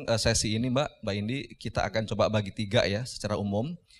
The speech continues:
Pertama, kita akan membincangkan kasus dan peristiwa yang menimpa teman-teman difabel, begitu ya, dan penyintasnya. Kemudian yang kedua nanti kita akan bicara soal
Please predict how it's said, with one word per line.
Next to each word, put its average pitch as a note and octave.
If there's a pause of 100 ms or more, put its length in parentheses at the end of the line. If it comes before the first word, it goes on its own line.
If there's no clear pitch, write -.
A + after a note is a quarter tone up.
(180)
Pertama, A#2
kita A2
akan G#2+
membincangkan G2
kasus A#2+
dan A2
peristiwa A2
yang G2
menimpa F#2
teman-teman G2
difabel, G2 (220)
begitu F2+
ya, F#2+
dan G2
penyintasnya. F#2+ (400)
Kemudian A2
yang A#2
kedua A#2+
nanti A2
kita -
akan G2
bicara G#2
soal G2